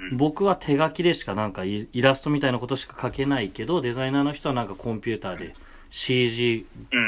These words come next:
Speaker 1: んうん。
Speaker 2: コンピューターグラフィックスを用いてなんか、お客さんに分かりやすくそれを
Speaker 1: うん。
Speaker 2: 成果物として作り直してもらうとかっていうことから、
Speaker 1: うん。
Speaker 2: から、そのさっき、砂の粒さんが言いました、あの、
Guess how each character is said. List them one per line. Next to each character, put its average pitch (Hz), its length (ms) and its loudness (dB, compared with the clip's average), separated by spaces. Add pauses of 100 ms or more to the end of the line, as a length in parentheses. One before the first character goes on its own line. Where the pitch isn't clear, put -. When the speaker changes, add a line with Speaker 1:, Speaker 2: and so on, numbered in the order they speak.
Speaker 1:
ん 95 120 0
う - 20 0
ん。 - 20 0
Speaker 2:
コ 139 100 4
ン 135 60 4
ピ - 140 -2
ュ - 20 4
ー 127 40 -6
タ 127 120 0
ー 113 60 0
グ 117 80 0
ラ 123 80 2
フ - 120 -4
ィ - 60 -10
ッ - 20 -20
ク - 100 -10
ス - 100 -6
を 90 100 -6
用 101 300 -6
い 95 40 -8
て 92 120 -10
な 98 100 -6
ん 92 60 -8
か、 85 240 -14 (580)
お 107 120 -4
客 127 160 -2
さ 143 120 0
ん 135 40 4
に 120 60 2
分 110 140 0
か 139 120 4
り 139 60 8
や 135 100 4
す - 100 -10
く 135 140 -4
そ 117 80 0
れ 98 80 -4
を 90 40 -8
Speaker 1:
う 90 100 -10
ん。 - 60 -18 (640)
Speaker 2:
成 120 300 -2
果 107 120 -6
物 92 180 -12
と - 80 -16
し - 60 -16
て - 160 -18
作 - 220 -2
り 120 240 -4
直 135 200 2
し 143 60 -8
て 147 80 -6
も 143 100 2
ら 190 100 6
う 196 60 2
と 202 100 -4
か 202 80 0
っ 202 100 -2
て 202 100 -4
い 202 80 4
う 190 80 4
こ 180 180 -4
と 175 320 -2
か - 180 0
ら、 220 200 0 (1600)
Speaker 1:
う 117 60 -2
ん。 104 140 -4
Speaker 2:
か - 200 -4
ら、 180 260 0 (540)
そ - 160 -6
の 120 120 2
さ 135 140 -2
っ 123 60 -4 (100)
き、 95 1000 -8
砂 127 180 -2
の 123 80 2
粒 120 160 -2
さ 110 100 -6
ん 95 60 -6
が 90 60 -6
言 104 120 -4
い 113 40 -2
ま 113 120 -2
し - 120 -12
た、 98 180 -8
あ 92 40 -10
の、 90 280 -12